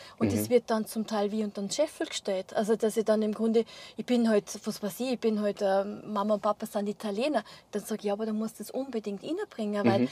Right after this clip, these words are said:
Speaker 1: gerade jetzt, was weiß ich, im Bereich Logistik ist ja ein Traum, wenn jemand viele Sprachen
Speaker 2: Mhm.
Speaker 1: spricht. Da spielt dann das Alter nicht mehr, nicht einmal mehr so eine Rolle.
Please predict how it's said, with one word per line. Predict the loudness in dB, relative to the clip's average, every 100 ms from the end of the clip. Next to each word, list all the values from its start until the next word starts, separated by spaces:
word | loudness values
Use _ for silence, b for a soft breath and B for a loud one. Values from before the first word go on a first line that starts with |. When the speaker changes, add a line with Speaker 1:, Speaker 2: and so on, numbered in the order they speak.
| B B
Speaker 1:
gerade | -2 0
jetzt, | -2 -10 -8
was | -4
weiß | -4 -2
ich, |
im | -4 -2
Bereich | -2 -2 -2
Logistik | -4 -4 -8 -6 -10 -8
ist | -10 -4
ja | -4
ein | -4
Traum, | -2 -2 -2 -4
wenn | -4
jemand | -2 -2 -4
viele | -8 -10
Sprachen | -10 -8 -8 -6
Speaker 2:
Mhm. | -2 0
Speaker 1:
spricht. | 0 -2 b b b
Da | -10
spielt | -8 -6 -8
dann | -8
das | -6
Alter | -6 -6 -6
nicht | -6
mehr, | -6 -6
nicht | -6 -4
einmal | -4 -6
mehr | -8 -10
so | -12
eine | -12 -6
Rolle. | -4 -4 -6